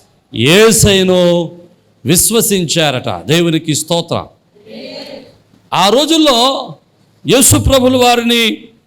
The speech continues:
విశ్వసించిన వారిలో సామాన్య ప్రజలే కాదు, సామాన్య ప్రజలతో పాటు అధికారులు, నాయకులు,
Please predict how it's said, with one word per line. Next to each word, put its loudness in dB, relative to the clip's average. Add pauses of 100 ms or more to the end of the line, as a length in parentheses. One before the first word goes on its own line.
(540)
విశ్వసించిన 2
వారిలో 0
సామాన్య 0
ప్రజలే -2
కాదు, -2 (800)
సామాన్య 2
ప్రజలతో 2
పాటు 0 (580)
అధికారులు, 2 (460)
నాయకులు, 4